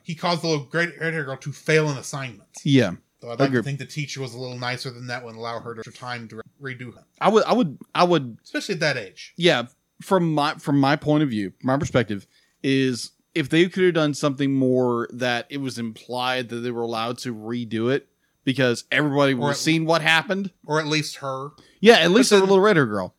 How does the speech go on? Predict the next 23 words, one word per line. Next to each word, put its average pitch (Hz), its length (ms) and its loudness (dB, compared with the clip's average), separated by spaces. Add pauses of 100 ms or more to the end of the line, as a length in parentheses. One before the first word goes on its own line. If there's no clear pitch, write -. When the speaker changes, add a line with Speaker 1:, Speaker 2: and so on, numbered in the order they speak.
(140)
Speaker 1:
That 196 120 -10
would 190 160 -8
still - 260 -2
require 165 520 -4
everyone 160 580 -2
to 151 100 -10
come 151 320 -6
to 143 60 -8
Charlie 147 360 -6
Brown's 131 520 -10
defense, 127 560 -10
which 127 80 -16
they're 127 120 -12
not 131 360 -12
likely 123 460 -14
to 104 140 -20
do. 151 360 -6 (300)
Speaker 2:
That 165 140 6
is 165 200 4
true. 151 180 2
Speaker 1:
Except 190 760 0
this 285 280 -10
is, 202 600 2